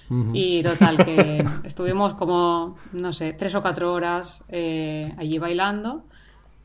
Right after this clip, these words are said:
Speaker 2: Y la profesora nos dice, la boda era el día siguiente, no sé si sabéis que las bodas indias suelen ser de dos, tres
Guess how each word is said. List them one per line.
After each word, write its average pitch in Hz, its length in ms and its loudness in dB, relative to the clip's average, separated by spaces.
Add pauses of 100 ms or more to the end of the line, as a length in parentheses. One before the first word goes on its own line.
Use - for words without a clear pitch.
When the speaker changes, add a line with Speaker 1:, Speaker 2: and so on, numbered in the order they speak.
(160)
Speaker 2:
Y 175 320 2
la 165 420 0
profesora 165 420 -4
nos 160 200 -4
dice, 151 680 -6
la 175 140 -4
boda 165 240 0
era 185 140 0
el 170 100 0
día 170 140 -2
siguiente, 190 580 -4 (100)
no 170 120 -4
sé 180 80 -8
si 170 100 -10
sabéis 180 300 -2
que 175 80 -8
las 165 180 -4
bodas 170 560 -2
indias 180 400 -4
suelen 170 220 -4
ser 151 520 -4
de 147 80 -8
dos, 160 320 -10
tres 170 420 -4